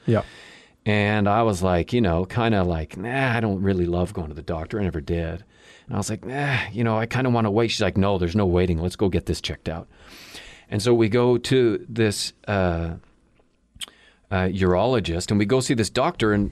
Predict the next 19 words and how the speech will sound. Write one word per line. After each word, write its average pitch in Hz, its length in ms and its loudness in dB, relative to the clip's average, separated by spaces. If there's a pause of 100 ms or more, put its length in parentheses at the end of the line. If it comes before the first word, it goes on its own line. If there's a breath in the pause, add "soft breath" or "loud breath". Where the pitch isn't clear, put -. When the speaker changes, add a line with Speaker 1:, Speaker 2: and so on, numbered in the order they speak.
(100)
Speaker 2:
and 113 320 2
it 120 120 2
was 127 160 0
just, 151 300 -2 (160)
all 151 160 2
of 147 80 0
a 131 60 0
sudden, 151 200 0
it 127 60 2
was 113 160 -2
literally 135 420 4
like, 98 380 0 (800 soft breath)
"Oh, 139 400 2 (260)
all 143 120 0
right, 113 220 0
let's 135 180 0
check 156 240 -2
this 151 180 0
out." 151 280 2